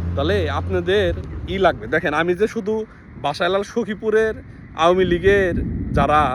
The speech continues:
আওয়ামী লীগের সাথে গাদ্দারি করে টাকা খাইয়া আপনার কাজ করছে অন্য দলের পক্ষে নির্বাচনে, তাদের নিয়ে বলতেছি তা না। আমি আস্তে আস্তে টাঙ্গাইল সদরের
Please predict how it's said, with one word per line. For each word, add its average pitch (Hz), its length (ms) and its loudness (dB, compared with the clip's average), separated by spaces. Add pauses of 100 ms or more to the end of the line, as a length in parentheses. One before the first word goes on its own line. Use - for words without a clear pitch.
আওয়ামী 147 220 0
লীগের 147 220 -2
সাথে 160 220 -4
গাদ্দারি 175 360 4
করে 170 260 0 (400)
টাকা 190 240 0
খাইয়া 160 340 2 (540)
আপনার 127 560 -4 (840)
কাজ 185 200 -4
করছে - 420 -6
অন্য 127 240 -4
দলের 139 280 -4
পক্ষে 127 240 -10
নির্বাচনে, 131 500 -6 (340)
তাদের 196 260 6
নিয়ে 220 220 4
বলতেছি 190 280 -4
তা 147 160 -2
না। 98 140 -12 (380)
আমি 135 160 -2
আস্তে - 260 4
আস্তে - 220 2 (100)
টাঙ্গাইল 180 280 2 (280)
সদরের 170 420 2